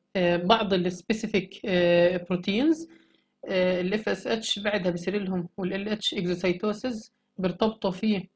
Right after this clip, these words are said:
آه، ريسبتورز مخصصات إلهم، وبكون تأثيرهم على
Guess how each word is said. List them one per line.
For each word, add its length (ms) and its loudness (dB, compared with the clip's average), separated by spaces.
آه، 280 2
ريسبتورز 680 0
مخصصات 680 -2
إلهم، 540 2
وبكون 1000 2
تأثيرهم 520 2
على 380 2